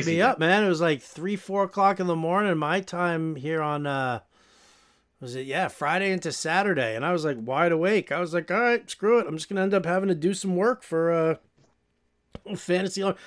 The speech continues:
Speaker 2: did, like, the pitching coach at, like, four A M <laughs> for a night slate.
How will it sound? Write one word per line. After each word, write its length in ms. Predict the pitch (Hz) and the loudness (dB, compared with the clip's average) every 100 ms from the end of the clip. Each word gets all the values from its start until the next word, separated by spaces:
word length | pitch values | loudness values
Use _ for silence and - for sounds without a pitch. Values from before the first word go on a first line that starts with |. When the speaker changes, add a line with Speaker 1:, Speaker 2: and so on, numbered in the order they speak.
| - | -6
Speaker 2:
did, 140 | 190 233 | 2 4
like, 140 | 220 | 6
the 80 | 208 | 4
pitching 380 | - 226 233 185 | 4 2 2 2
coach 280 | 156 143 | 4 2
at, 60 | 139 | 2
like, 160 | 135 123 | -2 -2
four 360 | - 160 165 | -4 0 4
A 180 | 165 160 | 4 4
M 180 | 170 160 110 - _ _ | 2 0 -4 -10 _ _
<laughs> 360 | - - - - | -18 -18 -20 -8
for 180 | - 175 | 4 6
a 40 | |
night 300 | 170 185 208 | 8 6 4
slate. 560 | - - 123 98 - | 2 0 -2 -2 -8